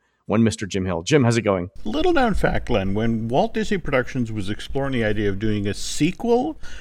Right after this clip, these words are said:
Speaker 2: to nineteen forty-six's Song of the South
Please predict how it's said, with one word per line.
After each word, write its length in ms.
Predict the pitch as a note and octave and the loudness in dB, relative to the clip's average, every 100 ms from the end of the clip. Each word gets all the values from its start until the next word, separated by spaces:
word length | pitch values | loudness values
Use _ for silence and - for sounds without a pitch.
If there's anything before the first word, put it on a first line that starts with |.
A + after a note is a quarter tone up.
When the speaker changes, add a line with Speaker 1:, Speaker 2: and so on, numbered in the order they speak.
| - | -4
Speaker 2:
to 140 | - C3 | 2 4
nineteen 400 | B2 C3 - C3+ | 4 0 2 0
forty-six's 680 | - C3+ A#2+ - - C#3+ | 4 2 2 -4 -4 -6
Song 240 | - B2+ B2+ | 0 0 2
of 80 | A#2+ | 2
the 80 | |
South 460 | A#2 C#3 C3 D3+ | 0 2 2 0